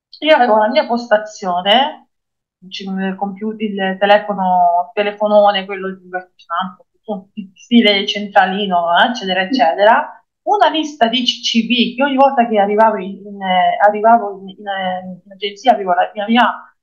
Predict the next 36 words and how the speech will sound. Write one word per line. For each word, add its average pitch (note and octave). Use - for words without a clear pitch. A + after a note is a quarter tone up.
eh, F3+
lista A#3+
di -
C -
V A3
che A#3
mi F#3+
aspettavano G#3
sulla G#3
scrivania, G#3
a -
volte A#3
erano, F#3+
erano G#3
anche G#3
tanti, A#3+
io B3
dovevo A3
semplice-, A#3
su A3+
questi D4
C D4+
V E4+
c'erano G#3+
delle G#3+
note, F3+
erano A#3
i A#3+
C A#3+
V D4
delle A3+
persone C4
che G#3+
erano G3+
state A3+
colloquiate, F#3+